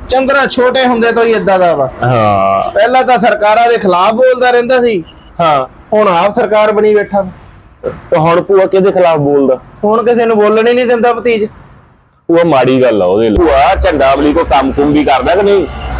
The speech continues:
Speaker 1: ਉਹ ਕੰਮ ਕਰਦਾ ਭਤੀਜ, ਆਲੇ ਹੀ ਕੰਮ ਕਰਦਾ, ਕੀ ਤੈਨੂੰ ਦੱਸਾਂ।
Speaker 2: ਕਿਹੜਾ ਕੰਮ ਕੀਤਾ ਉਹਨੇ ਨਵਾਂ?
Speaker 1: ਆ ਮੇਰੀ ਨੌਂ ਦੇ ਪੀੜ ਹੁੰਦੀ ਆ ਉਹਦੇ ਕਰਕੇ।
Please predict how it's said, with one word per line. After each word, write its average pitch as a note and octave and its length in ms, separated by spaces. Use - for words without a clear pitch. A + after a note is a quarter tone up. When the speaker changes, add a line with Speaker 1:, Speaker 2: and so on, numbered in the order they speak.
Speaker 1:
ਉਹ A#3+ 340
ਕੰਮ G#3 280
ਕਰਦਾ G3 340
ਭਤੀਜ, F3+ 460
ਆਲੇ B3+ 340
ਹੀ G3+ 40
ਕੰਮ G3 320
ਕਰਦਾ, E3+ 300
ਕੀ G3 340
ਤੈਨੂੰ G3 300
ਦੱਸਾਂ। D3 340
Speaker 2:
ਕਿਹੜਾ D3 260
ਕੰਮ G3 240
ਕੀਤਾ F3+ 260
ਉਹਨੇ F3+ 180
ਨਵਾਂ? E3+ 280
Speaker 1:
ਆ B3 40
ਮੇਰੀ B3+ 320
ਨੌਂ B3 320
ਦੇ C4+ 260
ਪੀੜ B3 340
ਹੁੰਦੀ A3+ 280
ਆ B3 80
ਉਹਦੇ B3 220
ਕਰਕੇ। G3+ 500